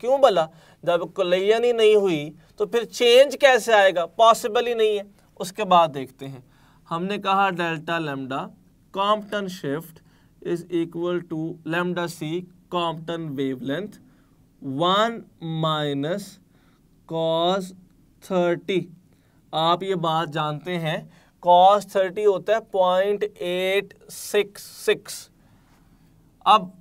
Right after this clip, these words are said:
वन माइनस पॉइंट एट सिक्स सिक्स हमारे पास आ जाएगा पॉइंट वन थ्री फ़ोर of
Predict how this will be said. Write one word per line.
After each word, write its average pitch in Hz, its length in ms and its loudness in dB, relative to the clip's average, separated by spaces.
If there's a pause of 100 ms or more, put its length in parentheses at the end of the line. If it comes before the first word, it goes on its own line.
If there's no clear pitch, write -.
(240)
वन 214 320 6
माइनस 170 640 2 (100)
पॉइंट 247 340 2
एट 214 380 -2
सिक्स 214 400 -8
सिक्स 214 300 -8 (120)
हमारे 185 300 -4
पास 185 300 -4
आ 165 240 -4
जाएगा 151 380 -6 (920)
पॉइंट 190 500 -2
वन 180 640 -4 (180)
थ्री 208 540 -6 (840)
फ़ोर 214 580 0 (160)
of 180 340 0